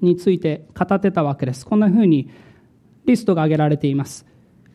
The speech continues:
「しかし、御霊の実は愛、喜び、平安、寛容、親切、善意、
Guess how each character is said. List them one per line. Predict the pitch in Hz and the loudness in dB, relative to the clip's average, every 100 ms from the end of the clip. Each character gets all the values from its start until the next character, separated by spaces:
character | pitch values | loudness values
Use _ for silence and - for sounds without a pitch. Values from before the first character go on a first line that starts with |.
| _ _ _ _ _ _ | _ _ _ _ _ _
「し | - - | -18 -2
か | 254 | 0
し、 | 214 | 2
御 | 202 | 2
霊 | 190 240 | 2 2
の | 233 240 | 2 2
実 | 240 | 2
は | 220 180 - | 2 0 2
愛、 | 196 208 185 151 | 2 4 2 2
喜 | 139 160 190 190 196 | 2 2 2 2 0
び、 | 190 208 - | 0 -4 -10
平 | - 185 185 185 | 0 2 4 2
安、 | 175 170 175 | 2 2 -2
寛 | - - 185 196 | -6 0 2 4
容、 | 202 190 180 - | 4 2 0 -2
親 | - - 240 220 | -10 -2 0 2
切、 | 165 - 139 - - 165 | 0 -4 -8 -8 -6 -4
善 | 147 170 202 175 | 0 2 2 2
意、 | 139 135 | 0 -4